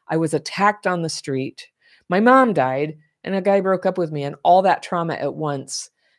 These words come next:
gave me P T S D, like, present time adult P T S D. But what also happened is that the Pandora's box of my childhood trauma opened, and all these old symptoms that didn't used to be so bad were upon me. And I got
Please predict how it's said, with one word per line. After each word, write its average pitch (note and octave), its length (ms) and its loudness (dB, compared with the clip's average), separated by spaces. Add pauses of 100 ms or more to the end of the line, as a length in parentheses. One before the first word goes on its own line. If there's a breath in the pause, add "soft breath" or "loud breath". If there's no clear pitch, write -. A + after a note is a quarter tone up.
(160)
gave E3+ 240 0
me D#3 340 -4 (220)
P D#4 200 2
T A#3 160 0
S D3+ 180 2
D, B2+ 160 -4
like, C3 200 -8
present G#3 380 2
time E3 240 -4
adult D3+ 100 -4 (120)
P D#3+ 120 -10
T D3+ 160 -10
S C#3 140 -10
D. D3+ 260 -6 (800 soft breath)
But F#3+ 340 6 (440)
what F#3 260 4
also C4 360 6
happened D#3 640 -2
is E3+ 160 -2
that F3 300 2
the F3 60 -6
Pandora's F#3+ 520 0
box D#3+ 300 0
of D3+ 120 -8
my C#3 120 -6
childhood C3+ 440 -6
trauma C3 360 -10
opened, C3 320 -4
and B2+ 160 -10
all F#3+ 160 2
these G3+ 160 0
old E3+ 160 0
symptoms C#3+ 460 -6
that - 140 -6
didn't D#3+ 260 -8
used E3 180 -8
to C3+ 60 -8
be C3+ 120 -6
so C3 180 -6
bad B2+ 380 -4 (320 soft breath)
were D#3 160 0
upon C3 560 -6
me. C3 240 -12 (760 loud breath)
And D#3 140 0
I D3+ 100 2
got D3 220 4